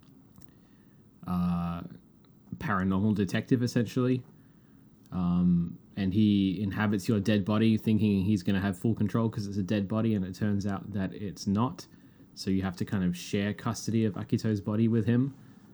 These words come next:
Um, and essentially it means that you're free to run around and use his cool spectral powers and, uh, you, for the most part, use them just to solve, um,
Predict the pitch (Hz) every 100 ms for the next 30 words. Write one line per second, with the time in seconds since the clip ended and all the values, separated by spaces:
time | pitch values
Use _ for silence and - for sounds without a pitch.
0 | - - - 92 90 90 90 98 139 127
1 | 113 101 98 90 87 98 92 87 - 92
2 | 92 90 90 87 87 87 90 90 87 95
3 | - 104 87 - 90 95 90 92 90 90
4 | 90 90 90 87 87 - - - - -
5 | 90 87 87 82 101 113 117 - 113 101
6 | 131 113 95 95 - 101 80 98 98 101
7 | 92 101 - - - - 92 92 90 87
8 | - - - - - - - - 101 90
9 | 90 90 90